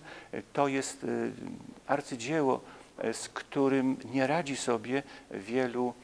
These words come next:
mm, pianistów tego konkursu, także w poprzednich edycjach,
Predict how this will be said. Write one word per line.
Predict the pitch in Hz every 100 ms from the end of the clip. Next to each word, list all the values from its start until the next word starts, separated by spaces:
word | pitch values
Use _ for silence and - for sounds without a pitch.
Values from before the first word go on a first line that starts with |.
| - -
mm, | 117 110
pianistów | - 117 123 - 107
tego | 117 110
konkursu, | 101 107 - 139 - 107 -
także | - 104 113
w |
poprzednich | 123 - 185 131 107
edycjach, | - 104 107 - 127 143